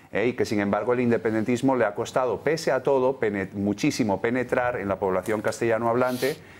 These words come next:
que tiene los padres, eh, digamos, nacidos fuera de Cataluña. Entonces, es un debate muy étnico y un debate muy, eh, emocional, donde, eh, digamos, tengo dudas de la eficacia de los argumentos, eh, racionales, ¿no?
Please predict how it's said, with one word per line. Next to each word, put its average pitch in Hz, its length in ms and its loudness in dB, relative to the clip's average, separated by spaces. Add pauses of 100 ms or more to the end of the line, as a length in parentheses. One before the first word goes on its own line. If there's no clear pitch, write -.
(160)
que 101 120 -2
tiene 104 260 0
los 113 200 0
padres, 120 540 0
eh, 92 360 0
digamos, 98 400 -2
nacidos 104 400 2
fuera 120 200 2
de 107 80 0
Cataluña. 92 480 0 (280)
Entonces, 110 340 0
es 117 140 0
un 151 100 4
debate 143 340 2
muy 160 360 4 (120)
étnico 131 720 2
y 120 60 2
un 120 140 4
debate 135 400 2
muy, 151 580 4
eh, 101 500 2
emocional, 113 880 0 (340)
donde, 120 720 2
eh, 101 40 0
digamos, 123 640 0
tengo 117 220 0
dudas 127 340 4
de 107 100 2
la 101 180 0
eficacia 101 560 0
de 120 100 2
los 110 200 -2
argumentos, 104 800 0
eh, 95 260 2
racionales, 87 680 -4
¿no? 135 160 -4